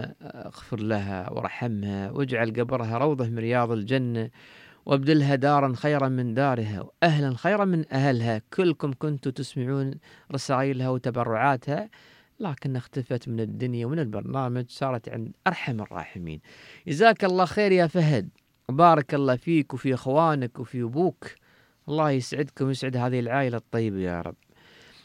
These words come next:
اللي رقم سبعة واحد، خمسين درهم. جزاك الله خير وبارك الله فيك. الله يسعدك، الله يسعدك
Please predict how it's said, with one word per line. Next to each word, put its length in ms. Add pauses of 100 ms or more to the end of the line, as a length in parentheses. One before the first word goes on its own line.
(220)
اللي 160
رقم 200
سبعة 380
واحد، 320
خمسين 500
درهم. 460 (920)
جزاك 400
الله 200
خير 320
وبارك 480
الله 220
فيك. 500 (600)
الله 260
يسعدك، 880 (440)
الله 260
يسعدك 760